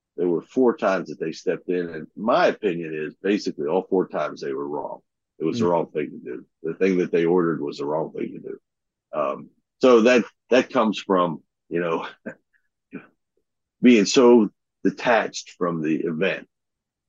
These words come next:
Speaker 1: that, uh, you know, crisis leadership, especially extreme crisis leadership, is so complex. Um, you can have,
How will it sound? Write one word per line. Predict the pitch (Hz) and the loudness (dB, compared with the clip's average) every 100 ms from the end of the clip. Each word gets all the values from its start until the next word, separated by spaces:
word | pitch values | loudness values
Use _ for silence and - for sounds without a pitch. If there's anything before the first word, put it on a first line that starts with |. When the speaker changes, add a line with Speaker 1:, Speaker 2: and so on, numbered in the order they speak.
| _ | _
Speaker 1:
that, | 78 80 76 | -4 -4 -4
uh, | 80 76 69 _ _ _ _ - | -4 -4 -6 _ _ _ _ 4
you | |
know, | 123 117 107 - | 6 6 4 2
crisis | 147 139 131 117 | 4 4 4 6
leadership, | 123 113 98 101 90 - 92 | 8 8 6 4 4 0 -8
especially | - - 101 - 92 | -4 0 0 0 -4
extreme | - - 101 90 | -4 -2 -2 -2
crisis | - 82 80 - | -2 -4 -4 -8
leadership, | 82 78 73 76 - | -8 -8 -8 -12 -12
is | - - | -12 -2
so | 131 107 | 2 2
complex. | - 87 78 69 - 71 - - _ _ _ _ - | 2 -8 -8 -8 -10 -10 -14 -20 _ _ _ _ -14
Um, | - - - - - | -10 -10 -12 -14 0
you | 104 | 0
can | 95 95 | 2 0
have, | 101 98 92 | 2 2 2